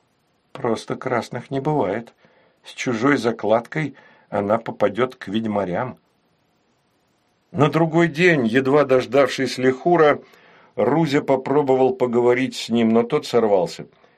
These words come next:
«Я с психами не работаю. Что ее бинтами к кровати приматывать? Так перелома не лечат. Хочет на тележке без ног кататься, будет кататься. Я не Белда, чтобы ей помочь».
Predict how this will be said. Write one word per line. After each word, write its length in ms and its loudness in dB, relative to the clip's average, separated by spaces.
«Я 320 0
с 100 -6
психами 640 -4
не 160 2
работаю. 640 0
Что 280 2
ее 300 0
бинтами 640 0
к 80 -12
кровати 440 0
приматывать? 640 -6
Так 240 0
перелома 500 2
не 120 0
лечат. 400 -4
Хочет 460 -2
на 120 0
тележке 440 0
без 200 0
ног 240 0
кататься, 440 -2
будет 320 0
кататься. 480 -8
Я 240 2
не 160 2
Белда, 540 2
чтобы 320 0
ей 160 0
помочь». 440 -4